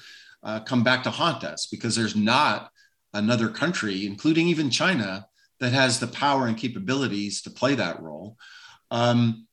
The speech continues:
and, and, you know, related to that is this,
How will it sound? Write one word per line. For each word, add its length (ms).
and, 220
and, 340
you 100
know, 340
related 920
to 100
that 420
is 520
this, 640